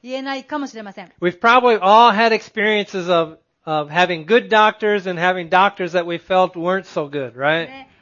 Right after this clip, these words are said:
Speaker 1: 私たちみんなですね、病院に行って、「あ、この先生はいい先生だ。あ、あの先生はちょっとな」って思うような体験したと思うんですね。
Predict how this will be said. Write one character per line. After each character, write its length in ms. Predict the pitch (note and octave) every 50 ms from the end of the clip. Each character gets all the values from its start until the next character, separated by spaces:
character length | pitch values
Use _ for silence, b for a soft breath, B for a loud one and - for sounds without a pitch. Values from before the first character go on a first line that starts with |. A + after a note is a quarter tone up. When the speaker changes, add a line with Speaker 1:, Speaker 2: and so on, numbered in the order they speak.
| b _
Speaker 1:
私 280 | A#3+ C4+ C4+ F#4 A4+
た 100 | G#4+ F#4
ち 120 | - D#4 D#4
み 80 | E4
ん 40 | E4+ F4
な 80 | E4
で 100 | D#4 C#4
す 100 | C4 -
ね、 80 | D#4 D4+
病 240 | B3+ D4 C#4+ C#4+ C#4+
院 60 | C#4
に 60 | C#4
行 80 | C4+ -
っ 20 |
て、 80 | - C4
「あ、 160 | B3+ C4 C4+
こ 160 | C4 C4 C4
の 80 | D#4 D#4+
先 220 | F4+ F#4+ F#4+ F#4+
生 100 | F#4+ F#4
は 140 | F4 D#4 C#4+
い 80 | D4
い 40 | D4
先 200 | - C4+ B3+ B3+
生 160 | A#3+ B3+ A#3+
だ。 200 | G#3 A3 G#3 F#3+ b b b b B3+ -
あ、 220 | A#3+ C4 C4+ B3+
あ 40 | B3
の 80 | D4 F#4
先 220 | F#4 G#4+ G4 G4 G4
生 80 | G4
は 200 | F#4 D#4 C4 b b b b _ _
ち 100 | - F#4+
ょ 20 |
っ 100 | F#4+ _
と 100 | - E4
な」 300 | D4+ D#4 D#4 D#4 D#4+ E4
っ 200 | - _ _ _
て 80 | - C#4
思 300 | C4+ C4 C4 D4+ E4 F4
う 40 | E4
よ 120 | D4+ C#4+ C4
う 60 | B3+
な 80 | B3+ B3+
体 220 | C#4 C#4 D4 D#4
験 120 | D4 D4+ D4+
し 40 |
た 100 | - E4
と 80 | D4+ C4
思 100 | C4 C#4
う 60 | D4
ん 20 | C4+
で 80 | B3+
す 80 | - -
ね。 300 | A#3 A3+ B3+ D4 E4